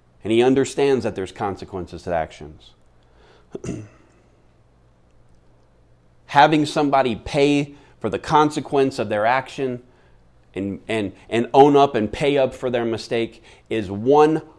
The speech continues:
hundred percent understandable. But Paul shows us four things in the, in the book of Philemon, in this short account of what happened with him,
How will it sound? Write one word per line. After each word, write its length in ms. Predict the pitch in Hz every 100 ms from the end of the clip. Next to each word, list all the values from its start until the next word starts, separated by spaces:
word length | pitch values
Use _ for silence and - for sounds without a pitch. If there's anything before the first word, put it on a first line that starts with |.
| -
hundred 640 | - 175 170 160 160 151
percent 460 | 151 131 139 131 - - - _
understandable. 880 | 120 117 107 - 104 90 73 73 - - _ _ _ - - _ _ _ _ _ _ _ _ _ _ _
But 320 | 104 123 117
Paul 380 | - 165 165 160
shows 380 | 160 156 139 120
us 160 | 110 -
four 360 | - 156 165
things 680 | 160 156 139 110 107 - - _ _ _ _ _ _ _ -
in 200 | - 151
the, 100 | 151 139
in 180 | 131 131
the 80 | 113
book 240 | 151 160
of 140 | 160 -
Philemon, 560 | 143 135 123 113 113
in 100 | 110
this 120 | 110
short 520 | - - 180 175 175 143
account 520 | - - 135 120 120 - -
of 140 | 110
what 160 | 131 127
happened 420 | 135 131 139 131
with 120 | 107
him, 340 | 120 147 151